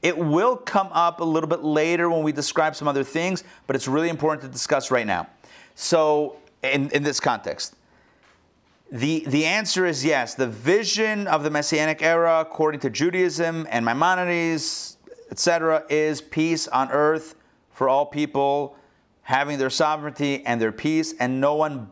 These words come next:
bugging each other, <laughs> no one at each other's throats, whether it's Northern Ireland and Ireland. It, yes, that's, that, that's the vision. Where do we see this, and how come Maimonides only writes about the, about the Jewish,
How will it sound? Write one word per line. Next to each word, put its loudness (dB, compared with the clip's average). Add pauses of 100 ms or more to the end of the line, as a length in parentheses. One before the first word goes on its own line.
(140)
bugging 0
each -2
other, -4 (120)
<laughs> -18
no 6
one 4
at 4
each 0
other's 2
throats, 0 (300)
whether 2
it's -6 (440)
Northern 6
Ireland 4
and 2
Ireland. 0
It, -4
yes, 2
that's, 0
that, 0
that's 2
the -2
vision. -4 (520)
Where 4
do 2
we -2
see 0
this, 0
and 2
how 2
come -2
Maimonides 2
only 0
writes 2
about 2
the, -4
about 2
the -2
Jewish, 0